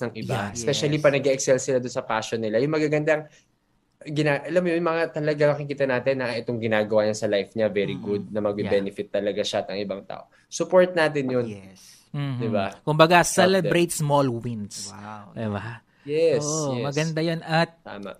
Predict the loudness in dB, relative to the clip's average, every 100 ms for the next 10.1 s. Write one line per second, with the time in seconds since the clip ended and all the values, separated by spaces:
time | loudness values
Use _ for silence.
0 | -2 0 0 0 0 0 0 0 0 0
1 | -2 -2 0 -2 -6 -14 -6 2 2 2
2 | 2 2 0 0 -2 -2 -4 -4 -4 -6
3 | -4 -6 -10 _ _ _ -4 2 4 4
4 | 2 2 2 2 2 2 0 -2 -6 -6
5 | -6 -6 -6 -8 -10 -10 -12 -12 -12 -14
6 | _ _ -20 -20 -10 -6 -6 -2 0 0
7 | -2 -4 -2 -2 -2 -4 -4 -4 -4 -4
8 | -4 -4 -6 -10 -10 -4 -2 -2 -6 _
9 | _ -4 -4 -4 -4 -4 -2 -4 -2 -2